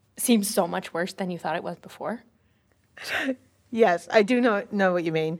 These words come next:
Speaker 2: I mean, for me, what kept circling around in my head, uh, was the absurdity.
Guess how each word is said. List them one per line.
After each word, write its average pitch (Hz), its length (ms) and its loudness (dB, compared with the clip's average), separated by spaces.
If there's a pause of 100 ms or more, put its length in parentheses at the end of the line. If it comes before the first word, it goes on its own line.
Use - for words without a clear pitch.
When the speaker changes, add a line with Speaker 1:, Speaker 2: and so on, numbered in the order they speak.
Speaker 2:
I 220 80 4
mean, 233 140 4
for 247 100 0
me, 285 240 2
what 262 180 2
kept 220 200 -6
circling 226 420 2
around 202 240 0
in 185 60 -4
my 180 120 0
head, 202 400 0 (480)
uh, 190 240 6
was 202 280 2
the 202 140 2
absurdity. 190 920 2